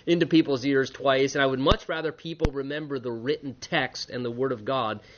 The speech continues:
than any of the exposition or explanation that I would give, because my words are, are, are not inspired by God. This is inspired by God. Uh, this is what is not gonna return void, but accomplish the purpose for which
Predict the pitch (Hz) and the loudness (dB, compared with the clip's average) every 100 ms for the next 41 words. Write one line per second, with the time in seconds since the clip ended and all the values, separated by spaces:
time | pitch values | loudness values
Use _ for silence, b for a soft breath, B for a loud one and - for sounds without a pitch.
0 | B B 127 151 160 180 185 156 139 151 | B B -4 0 4 4 6 4 2 0
1 | 151 143 131 113 143 - 135 127 123 - | 0 -2 -8 0 0 0 -4 -2 -6 -6
2 | 123 123 123 120 110 117 113 104 165 113 | -4 -2 -2 -4 -2 -2 -2 0 -2 -2
3 | 117 135 113 127 165 185 143 131 123 127 | -4 -4 -2 0 2 2 2 2 0 -2
4 | - 131 - 135 - 135 - 131 135 135 | -8 -10 -8 -10 -6 -6 -4 -4 0 -2
5 | 120 - 127 127 123 104 104 104 120 82 | -2 -4 0 2 0 -2 -4 0 -2 -2
6 | - B B - 110 131 165 135 104 107 | -8 B B -20 -2 0 0 -2 -6 -10
7 | - 107 101 95 98 92 98 - - 90 | -4 -2 -2 -2 -6 -8 -12 -12 -14 -14
8 | 95 104 131 139 143 117 107 113 113 110 | -12 -2 0 0 -2 -4 -2 0 0 -2
9 | 127 104 117 110 - 110 104 - 113 110 | -8 -6 -4 -4 -4 -6 -6 -6 -6 -4
10 | 98 110 113 101 104 98 113 101 104 107 | -6 -4 -4 -4 -6 -6 -6 -8 -8 -10
11 | - 104 107 - 104 104 - | -8 -8 -8 -10 -6 -6 -6